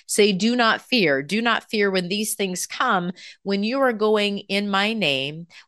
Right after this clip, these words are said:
when you're going on my mission," which is all of our missions, to go out in the name of Jesus, you know, "be prepared, but stand firm and do not be afraid of those adversities that you will encounter."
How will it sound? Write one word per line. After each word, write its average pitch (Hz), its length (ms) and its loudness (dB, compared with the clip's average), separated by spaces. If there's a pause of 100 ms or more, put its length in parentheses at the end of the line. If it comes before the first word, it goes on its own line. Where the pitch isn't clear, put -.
when 185 120 -2
you're 196 180 2
going 202 540 2
on 165 280 -2
my 175 240 0
mission," 175 640 -6 (1080)
which - 120 -18
is 123 100 -10
all 175 220 4
of 139 80 -2
our 120 100 0
missions, 123 540 -12
to 143 120 -10
go 139 160 0
out 147 200 0
in 160 80 -2
the 156 80 -6
name 156 180 0
of 151 140 -6
Jesus, 143 640 -4 (320)
you 175 80 -8
know, 156 100 0
"be 196 260 -6
prepared, 131 840 -4 (400)
but 175 160 0
stand 233 560 0
firm 190 360 -2
and 151 140 -8
do 160 100 -10
not 180 360 -4
be 220 120 -6
afraid 196 640 -6 (480)
of 185 200 0
those 190 200 0
adversities 185 760 -4
that 175 180 -2
you 214 260 -2
will 208 360 2
encounter." 214 920 -8